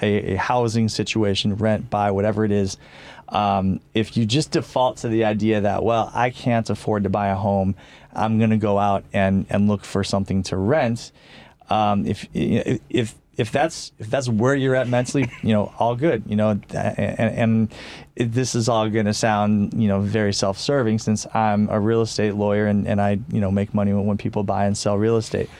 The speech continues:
Suffice to say, I'm not going to represent every single person out there. I'm not even gonna re-, represent probably one percent of home buyers or sellers. So the decision you make, whether to buy or sell a house, really doesn't affect me personally, okay?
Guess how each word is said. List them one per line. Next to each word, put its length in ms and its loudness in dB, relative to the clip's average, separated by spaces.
Suffice 460 0
to 80 -8
say, 200 0
I'm 200 0
not 200 0
going 260 0
to 80 2
represent 480 0
every 260 0
single 260 0
person 360 -2
out 160 0
there. 220 -2
I'm 120 -2
not 80 2
even 120 2
gonna 140 0
re-, 200 2
represent 460 0
probably 360 0
one 300 2
percent 460 0
of 220 0
home 240 2
buyers 340 2
or 80 0
sellers. 440 -2
So 300 0
the 120 0
decision 480 2
you 160 2
make, 540 0
whether 300 0
to 120 0
buy 260 2
or 100 0
sell 260 0
a 60 0
house, 320 0
really 300 0
doesn't 600 0
affect 440 -2
me 140 2
personally, 520 -4
okay? 300 -2